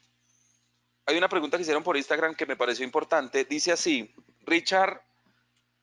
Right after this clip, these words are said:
dice, "Buenas noches, una pregunta. ¿Qué hacer en el caso de que la persona está muy conectada en la presentación y cuando se llega a la parte numérica se levanta de la mesa y dice, 'Ya no me interesa nada más'?". Esa es una pregunta interesante. Me, a mí me ha pasado muchas veces.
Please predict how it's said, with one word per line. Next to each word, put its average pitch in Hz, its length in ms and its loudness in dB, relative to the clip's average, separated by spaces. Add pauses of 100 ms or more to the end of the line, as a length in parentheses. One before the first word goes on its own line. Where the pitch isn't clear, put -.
(200)
dice, 143 160 0
"Buenas 175 200 4
noches, 175 340 0
una 165 160 2
pregunta. 147 440 0
¿Qué 151 100 2
hacer 175 180 0
en 180 60 2
el 170 40 -2
caso 151 200 0
de 170 40 -2
que 185 80 -2
la 156 100 2
persona 135 280 -2
está 160 140 0
muy 165 120 -6
conectada 147 400 0
en 160 60 -2
la 165 100 2
presentación 135 540 -4
y 156 60 -8
cuando 143 200 -4
se 127 100 -12
llega 123 200 2
a - 20 2
la 156 120 2
parte 131 240 -2
numérica 147 440 0
se 147 140 -4
levanta 117 320 4
de 143 60 2
la 123 120 2
mesa 151 420 0
y 123 100 -2
dice, 123 280 -2
'Ya 143 100 2
no 147 100 0
me 151 80 -2
interesa 135 380 -2
nada 135 240 4
más'?". 127 320 -2
Esa 170 140 -4
es 175 80 -6
una 175 220 2
pregunta 143 320 -2
interesante. 127 580 0
Me, 127 180 -2
a 127 60 0
mí 139 80 -6
me 160 80 0
ha 165 60 0
pasado 165 240 0
muchas 160 260 -6
veces. - 340 -6